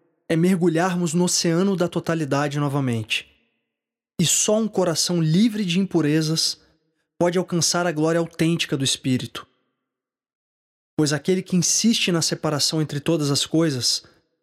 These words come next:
vagueia solitário pelos desertos áridos das ilusões. Engana apenas a sede interminável dos desejos, deleitando-se na fúria turva das paixões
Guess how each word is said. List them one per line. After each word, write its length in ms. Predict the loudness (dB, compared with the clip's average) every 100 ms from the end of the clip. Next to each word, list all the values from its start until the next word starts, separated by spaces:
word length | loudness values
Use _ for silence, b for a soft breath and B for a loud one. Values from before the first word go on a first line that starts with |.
| _ -4
vagueia 440 | -2 0 2 2
solitário 720 | 2 0 -2 -2 -2 -2 0 -4
pelos 300 | -2 0 2
desertos 600 | 0 0 -2 -2 -2 0
áridos 460 | 0 -2 -4 -4
das 160 | 0 0
ilusões. 720 | 0 0 0 -2 -2 -4 -4 _ _ _ _ _ _ _ _ _ _ _ _ 0
Engana 500 | 2 4 2 2 0
apenas 520 | -2 -4 0 0 2 0
a 60 |
sede 380 | 0 0 0 0
interminável 840 | 0 0 2 2 2 2 0 -2
dos 180 | 0 0
desejos, 840 | 0 0 0 0 -2 -2 -2 -4 _ _ _ _ _ _ _ _ -2
deleitando-se 760 | 2 2 0 0 0 0 0 0
na 120 | -2
fúria 320 | -2 0 0
turva 640 | -2 -2 2 2 2 -2
das 180 | -2 -2
paixões 760 | -2 -4 -2 0 0 0 -2